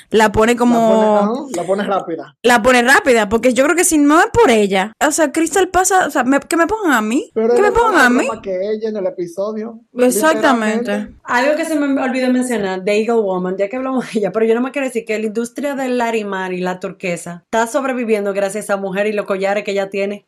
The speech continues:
Speaker 3: Oye,
Speaker 2: No
Speaker 3: el
Speaker 2: relajes.
Speaker 3: Museo del Larimar de República Dominicana entero lo
Speaker 2: Ay,
Speaker 3: tenía en el
Speaker 2: ay.
Speaker 3: cuello. Diablo, no
Speaker 2: No
Speaker 3: le
Speaker 2: te haces,
Speaker 3: cabía
Speaker 2: sí es
Speaker 3: un
Speaker 2: verdad.
Speaker 3: anillo más.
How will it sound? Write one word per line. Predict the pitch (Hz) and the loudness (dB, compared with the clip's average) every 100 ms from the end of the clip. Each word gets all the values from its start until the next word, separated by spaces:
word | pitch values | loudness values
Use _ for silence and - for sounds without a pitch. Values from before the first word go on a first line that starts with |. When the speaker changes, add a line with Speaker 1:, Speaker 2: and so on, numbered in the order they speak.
| - | -6
Speaker 3:
Oye, | 262 285 | -2 0
Speaker 2:
No | 285 | 0
Speaker 3:
el | |
Speaker 2:
relajes. | - 277 | 2 2
Speaker 3:
Museo | 294 302 302 | 2 2 2
del | 349 | 4
Larimar | 349 339 277 240 | 2 0 0 0
de | 233 | 0
República | 233 233 247 | -2 -4 -2
Dominicana | 247 247 240 226 208 190 185 185 - - - _ - | 0 2 2 0 -2 -2 -6 -8 -14 -20 -20 _ -4
entero | 247 262 262 269 277 254 | 0 2 2 2 4 2
lo | 240 | 2
Speaker 2:
Ay, | |
Speaker 3:
tenía | 240 233 | 2 2
en | 226 | 2
el | 208 | 0
Speaker 2:
ay. | 185 | 0
Speaker 3:
cuello. | 233 247 285 302 _ _ - | 0 0 -2 -4 _ _ -4
Diablo, | 269 277 262 | -2 0 0
no | 285 | 0
Speaker 2:
No | |
Speaker 3:
le | 339 | 0
Speaker 2:
te | 339 | 0
haces, | 302 | 0
Speaker 3:
cabía | 277 247 | 0 -2
Speaker 2:
sí | |
es | 247 | 0
Speaker 3:
un | 294 | 2
Speaker 2:
verdad. | 320 | 2
Speaker 3:
anillo | 311 311 294 262 | 2 2 2 2
más. | 226 214 214 - | 2 2 -2 -8